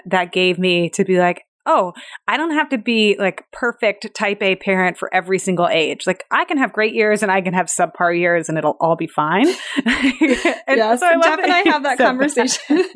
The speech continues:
Speaker 2: <laughs> We totally talk about that 'cause I know, like, I know because when I was a, you know, nineteen-year-old summer camp counselor,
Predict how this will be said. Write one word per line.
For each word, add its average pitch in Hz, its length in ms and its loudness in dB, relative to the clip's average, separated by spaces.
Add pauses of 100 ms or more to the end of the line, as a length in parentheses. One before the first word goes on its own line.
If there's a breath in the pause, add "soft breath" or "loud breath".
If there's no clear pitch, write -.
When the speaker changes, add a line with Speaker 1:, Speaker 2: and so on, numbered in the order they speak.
(140)
Speaker 2:
<laughs> - 260 -8
We 330 160 2
totally 339 440 0
talk 277 200 0
about 262 200 0
that 226 160 0
'cause 269 140 -2
I 277 120 2
know, 262 560 2
like, 240 300 -2 (220)
I 311 160 0
know 294 220 2
because 285 260 -2
when 233 140 -2
I 226 80 2
was 220 200 0
a, 220 120 0 (240)
you 226 160 0
know, 196 140 0
nineteen-year-old 220 880 0
summer 220 320 0
camp 208 260 -2
counselor, 202 600 0